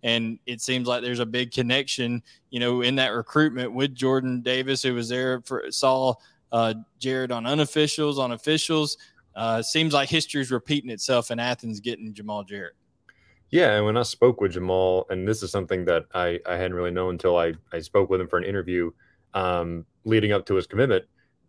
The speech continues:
Speaker 2: even going back to when he was at his, his previous high school, he was still playing offensive line, defensive line.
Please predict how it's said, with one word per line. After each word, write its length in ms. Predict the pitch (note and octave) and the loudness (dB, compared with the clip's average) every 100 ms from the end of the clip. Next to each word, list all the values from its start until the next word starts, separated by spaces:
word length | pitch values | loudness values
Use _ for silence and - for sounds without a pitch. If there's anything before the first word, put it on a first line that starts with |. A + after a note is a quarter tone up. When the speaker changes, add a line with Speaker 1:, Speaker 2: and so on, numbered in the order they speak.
| _ _ _ _ _ C3+ | _ _ _ _ _ 2
Speaker 2:
even 260 | D3+ F3 | 4 6
going 300 | C#3+ C3 A2 | 6 6 6
back 260 | A2 A2+ - | 6 6 4
to 140 | G#2+ | -2
when 140 | G2+ F#2+ | 0 0
he 100 | G#2+ | 2
was 220 | G2+ F2 | 2 2
at 280 | F2+ E2+ E2 - | 2 2 -2 -8
his, 240 | F#2 E2 | -6 -4
his 160 | - D#2+ | -4 -4
previous 480 | - G#2+ G#2 G2+ - | -2 0 2 0 2
high 160 | F2+ | 2
school, 280 | F2 - F#2 | 0 -2 -2
he 120 | E2+ | -2
was 100 | D2+ | -6
still 180 | - G2+ | -4 -2
playing 220 | - F#2 | 0 -2
offensive 400 | F2 F2 F2+ E2+ | -2 -4 -6 -6
line, 200 | F2+ E2+ | -4 -2
defensive 420 | E2+ F2+ F2+ E2+ E2 | -2 -4 -6 -6 -6
line. 280 | D#2+ D#2 | -6 -8